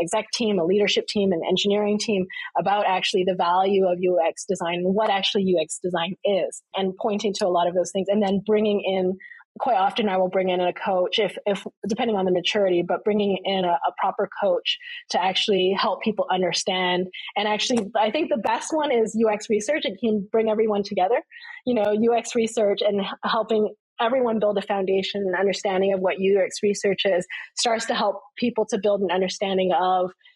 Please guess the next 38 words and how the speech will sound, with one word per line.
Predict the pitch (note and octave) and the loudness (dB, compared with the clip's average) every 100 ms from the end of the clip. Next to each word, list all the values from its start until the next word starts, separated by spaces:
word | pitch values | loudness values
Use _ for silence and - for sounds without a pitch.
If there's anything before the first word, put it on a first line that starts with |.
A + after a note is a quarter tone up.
| _ - | _ 0
U | G3+ F3 | 2 2
X | E3 - | 0 -2
design | G3 F3+ F3 | -2 0 -2
practice | F3 E3+ - F3 F3+ | -2 -4 -6 -8 -6
as | E3+ | -4
a | |
whole. | - E3 F3 - _ _ - - - | -4 -2 -4 -6 _ _ -20 -16 -6
Um, | G3 F3+ F3+ F3 | -2 0 2 2
and | F#3+ F#3+ | 0 -2
I | |
found | F#3 G#3 G3+ | -2 -2 0
that | G#3+ | 0
that | F#3+ F#3 | 0 2
was | F#3+ F3+ | 2 2
really | F#3 | 2
valuable. | F3+ E3+ F3 F#3 F3+ | 2 2 2 2 0
So | E3+ G#3 | 0 0
I | F#3+ | 0
brought | F#3 G3 F#3+ - - | 0 0 0 -2 -4
coaches | G#3 F#3+ G3 | -4 -2 0
in | F3+ F#3 F3+ | 0 0 0
previously | G#3+ F#3 F#3 - F#3+ F3+ - | 0 0 0 0 0 0 0
to, | |
you | F#3 F3+ F3+ F3+ - _ G3 F#3+ | 2 2 2 0 -4 _ 0 2
know, | F3+ | 2
give | G#3 G3+ G3 | 2 0 0
some | G#3+ F#3 F3+ F#3 | -2 0 0 0
workshop | G3+ G3 - F#3 F3+ | 0 0 0 0 0
training | A3+ G3+ G3+ G3 F#3+ - | 0 0 2 2 0 2
to | G#3 F3+ F3+ | 2 4 2
engineering, | F3+ E3+ A3 A#3 A#3+ A#3 A3+ A3+ A#3 - | 0 2 2 2 2 0 0 -2 -4 -10
customer | E3 - | -8 -8
success, | D#3+ - - A#3 A3 A3 G#3 - - _ G#3 | -8 -8 -2 2 4 2 0 -10 -20 _ -2
marketing, | G3+ G3+ A3+ G#3 G3 G3+ G3+ - | -2 -2 0 0 2 0 -2 -4
product, | A3+ G3 G3 F#3+ F#3 - _ - - - | 0 2 4 2 0 -6 _ -20 -10 -2
uh, | F3 F3 | 0 2
design | G#3 G3+ G3+ | 0 0 0
itself, | G3 - A3+ A3+ | -2 0 2 2